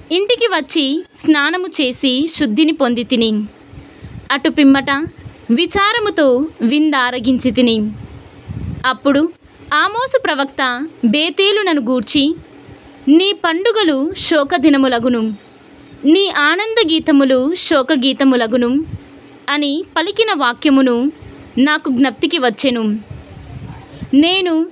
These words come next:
దిగులుతో ఏడ్చి తిని. ప్రొద్దుగుంకిన తరువాత గోతిని తవ్వి పీనుగును పాతిపెట్టి తిని.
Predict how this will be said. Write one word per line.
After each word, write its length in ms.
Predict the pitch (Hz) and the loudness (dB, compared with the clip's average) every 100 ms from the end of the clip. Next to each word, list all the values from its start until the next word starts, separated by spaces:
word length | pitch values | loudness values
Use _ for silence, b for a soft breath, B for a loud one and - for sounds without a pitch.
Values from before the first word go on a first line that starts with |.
| - | -2
దిగులుతో 680 | 226 320 415 466 359 269 320 | 0 2 2 2 2 2 2
ఏడ్చి 340 | 285 262 294 | 0 0 -2
తిని. 380 | 269 269 240 214 208 - B B B B - | 0 0 0 -4 -8 -18 B B B B -4
ప్రొద్దుగుంకిన 680 | 339 311 403 440 415 370 359 | -2 0 0 2 0 0 0
తరువాత 800 | 302 277 262 269 262 254 233 294 - - 240 | 0 0 2 0 -2 -2 -2 -6 -8 -6 0
గోతిని 440 | 294 320 381 339 | 2 2 2 0
తవ్వి 500 | 294 233 214 285 339 - - - - - | 0 -2 0 0 -2 -8 -18 -16 -10 -2
పీనుగును 640 | 381 480 508 392 311 277 320 | 0 0 0 2 2 2 0
పాతిపెట్టి 680 | 311 254 240 269 262 269 | -2 -2 -2 -2 -2 0
తిని. 260 | 226 247 | 0 2